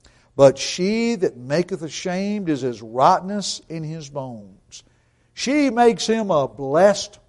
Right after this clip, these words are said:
man. In verse twenty-three, notice that there is no lack of reputation, for he is a respected man.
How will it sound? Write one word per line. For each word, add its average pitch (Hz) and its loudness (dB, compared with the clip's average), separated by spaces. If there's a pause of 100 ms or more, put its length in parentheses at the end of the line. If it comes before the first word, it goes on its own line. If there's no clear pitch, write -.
man. 90 -12 (720)
In 226 2
verse 269 6
twenty-three, 247 2
notice 226 4
that 208 2
there 220 10
is 180 8
no 226 0
lack 220 4
of 190 0
reputation, 220 -2
for 160 0
he 208 -6
is 214 -2
a 214 2
respected 208 0
man. 113 -6